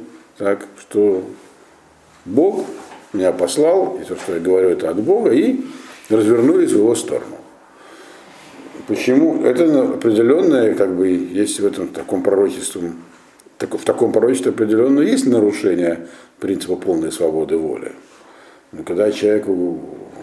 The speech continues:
как бы, говорят, вот на столбе написано, "Не влезай, убьют", так? Значит,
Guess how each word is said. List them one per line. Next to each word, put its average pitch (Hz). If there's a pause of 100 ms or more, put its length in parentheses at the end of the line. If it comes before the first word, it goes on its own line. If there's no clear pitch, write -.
(220)
как 76
бы, 71
говорят, 87 (720)
вот 87 (1300)
на 92
столбе 98
написано, 87 (680)
"Не 95
влезай, 104
убьют", -
так? 95 (1300)
Значит, 87